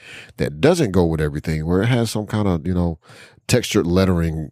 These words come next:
on the back of it. And I don't have any other shirt that feels like that. So, but most days is, you know, grab a pair of jeans or a pair of, uh, Dickie work pants and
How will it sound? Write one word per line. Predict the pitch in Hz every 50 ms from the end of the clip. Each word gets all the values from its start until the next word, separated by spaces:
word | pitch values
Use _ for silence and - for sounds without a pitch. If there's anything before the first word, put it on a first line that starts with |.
| -
on | - 78 80 78
the | 78
back | 73 71 80 78 73 - -
of | 69 71 -
it. | 52 - 65
And | 73 69 -
I | - 82
don't | 95 92 85 82
have | 87 85 80 76
any | 87 85 85
other | 80 73 73 73
shirt | - - 80 67 50
that | - 64
feels | - 64 57 - - - -
like | - -
that. | - - - -
So, | - 87 78 76 73 - - - - - - - - - _ _
but | - 82 82 - - _ - -
most | 87 90 95 107 117 123 113 101
days | 113 113 110 107 107 98 85
is, | 92 85 71 - _
you | - 90
know, | 82 80 73
grab | 76 87 90 92 90
a | 90
pair | - 92 90 87
of | 85
jeans | 76 85 90 87 87 87 82
or | 80 76 73
a | 73
pair | - 82 82 80 78
of, | 78 76 76
uh, | 76 73 76 76 73 71 71 69 - _ _ _ - 82 80 78
Dickie | 76 90 - 95 85
work | 78 80 73 65
pants | - 76 76 76 73 73 - -
and | - 76 73 73 71 69 71 69